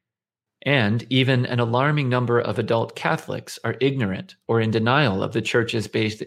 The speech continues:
basic teachings on matters as fundamental as baptism and the Eucharist. As people of hope, Christians must fight off despair at these numbers, working harder and working better.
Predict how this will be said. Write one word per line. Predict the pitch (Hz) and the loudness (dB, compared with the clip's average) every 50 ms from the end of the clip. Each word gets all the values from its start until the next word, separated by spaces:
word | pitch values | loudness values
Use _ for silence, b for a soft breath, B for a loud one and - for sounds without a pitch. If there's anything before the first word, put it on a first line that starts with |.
| - - | -8 0
basic | 101 135 135 127 - 120 110 - | 2 2 2 2 0 -4 -4 -4
teachings | - - 170 180 - - 101 95 92 92 - | -4 -4 -2 -2 0 0 0 0 -2 -2 -4
on | - 110 107 104 | -2 0 0 2
matters | 113 113 113 113 120 117 113 113 - | 2 2 2 2 2 0 0 -2 -4
as | - 113 110 | -4 -4 -4
fundamental | - - 110 104 101 104 117 127 127 120 - 123 123 117 - | -2 -2 -2 0 0 2 2 2 2 2 2 2 2 2 0
as | - 104 - | -2 -4 -2
baptism | - 117 113 110 110 - 113 104 92 95 101 107 107 - - 107 | 0 0 0 0 0 -2 -2 -2 -2 0 -2 -2 -2 -4 -4 -2
and | 104 107 | -2 0
the | 110 | 0
Eucharist. | 117 143 131 - 107 101 95 92 - - - - _ _ _ _ _ _ _ _ _ _ _ _ _ _ _ _ _ _ _ _ _ _ _ _ _ _ _ _ _ _ _ _ _ _ _ _ _ _ _ _ _ _ _ _ _ _ _ - - | 0 0 -2 -2 -2 -4 -4 -6 -8 -10 -12 -14 _ _ _ _ _ _ _ _ _ _ _ _ _ _ _ _ _ _ _ _ _ _ _ _ _ _ _ _ _ _ _ _ _ _ _ _ _ _ _ _ _ _ _ _ _ _ _ 0 2
As | 120 117 | 2 2
people | - - 165 139 120 - 110 107 | 2 4 2 4 4 4 4 4
of | 110 - | 4 2
hope, | - - 165 131 113 - - B B B B B B B B B B B - | 2 4 6 6 4 4 0 B B B B B B B B B B B -8
Christians | - - 170 165 - - 160 143 131 123 | -2 0 0 0 0 0 0 0 0 2
must | 127 120 120 123 - - - | 2 2 2 2 0 -4 -4
fight | - - 127 123 123 - | 0 2 2 2 2 2
off | 117 110 107 107 - - | 2 0 0 0 -2 -4
despair | - 113 - - - - 156 143 113 98 98 - | -4 -4 -4 -4 -2 0 2 2 4 2 0 0
at | - 113 - | -2 -4 -2
these | 117 110 101 107 | -2 -2 0 2
numbers, | 120 123 117 104 95 92 - - - - b b b b b b b b b _ _ _ _ | 2 2 2 2 0 -2 -6 -8 -10 -14 b b b b b b b b b _ _ _ _
working | - 117 117 113 113 113 107 | 2 4 4 4 4 0 -2
harder | 101 - - 170 170 143 110 98 98 104 107 - _ _ _ _ _ _ _ - | -2 2 2 4 4 4 2 0 -2 -2 -6 -8 _ _ _ _ _ _ _ -4
and | 117 113 104 | -2 0 0
working | 104 104 98 - 104 104 | 0 0 0 -2 -2 0
better. | 92 123 120 113 104 95 92 92 - | 2 2 2 2 0 -2 -4 -6 -10